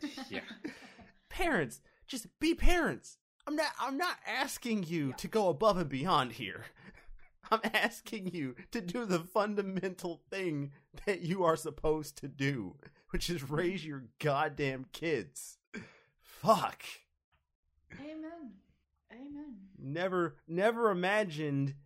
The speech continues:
Speaker 3: never imagined that doing your job would be so difficult to where you need the government to charge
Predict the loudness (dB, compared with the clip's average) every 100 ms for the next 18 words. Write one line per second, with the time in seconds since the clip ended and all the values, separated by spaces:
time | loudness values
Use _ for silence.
0 | -4 -2 0 -2 0 -2 -2 -4 -4 -6
1 | -8 -4 0 4 4 2 0 -2 0 2
2 | 2 2 -2 -6 -8 -4 -4 -4 -6 -8
3 | -8 -8 -8 -6 -4 -2 -4 -6 -6 -8
4 | -2 -2 0 -2 -4 -6 -10 -10 -4 0
5 | 0 0 -8